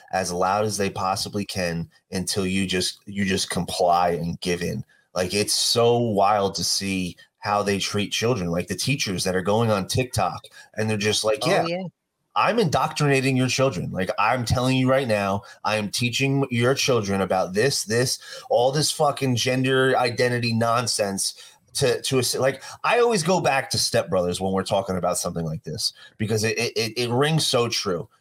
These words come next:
Speaker 1: You know, you have the main characters, uh, uh, Will Ferrell and what's his name? Uh, I always forget his name.
Speaker 2: Yeah, I know. You, yeah, the, the Irish guy. I forget.
Speaker 1: Yeah, yeah, yeah. He, um, and they're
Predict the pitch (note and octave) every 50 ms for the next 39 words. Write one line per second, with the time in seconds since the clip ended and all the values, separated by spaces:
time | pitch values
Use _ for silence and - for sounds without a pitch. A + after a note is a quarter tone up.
0 | _ _ - A2+ A2+ A2+ A2+ A2+ A2+ A2 C3+ C3+ C#3 B2+ A#2+ A#2+ A#2 A#2+ B2+ C3+
1 | C3+ B2+ C3+ C3 B2 A#2+ A#2+ A2+ - A2+ A2+ G#2+ G2+ - - - A2+ G2+ G2 F#2+
2 | F#2 F#2 F2+ F2 - - F#2+ G2 F#2 G2 A2+ A#2+ A#2 - - - A#2 A2+ A2+ A2+
3 | A2 G#2+ G#2+ G#2 A2 A#2 A2+ - G2+ G2 F2+ G2 G2 G2 F#2+ F#2 F2+ F2+ F#2 F#2
4 | - - - - F#2+ F#2 F#2 G2 G2+ G2+ - - - F#2 F#2+ F#2 F2+ F2+ F2 F2+
5 | F2 E2+ A2+ - - _ _ _ - F3+ F3 D#3+ D#3+ E3+ E3+ E3+ E3 D3+ C3+ A#2
6 | - B2 C3 B2+ G#2+ G#2 G#2 G#2+ G#2+ G2+ _ C#3 D3 D3+ D3 C#3+ A#2+ A2 - -
7 | A2 G2 G2 F#2+ - G#2 A#2 - - B2 A#2 G#2+ G#2+ G#2 G#2 G2+ G2 F#2+ F2+ F2
8 | D#2+ - G2+ A2+ G#2+ G#2 G2+ - - G#2 - - A#2+ G#2+ G2+ F#2+ F#2 F2+ F2 F2+
9 | F2 F#2+ G2+ - _ _ _ _ _ _ _ _ _ - - _ _ _ _ _
10 | _ _ _ _ - B2 B2 A#2+ A#2 A2+ A2 A2 G#2+ G2+ - _ _ _ _ _
11 | _ - A2 C3+ D3 D3 C#3+ B2 G#2+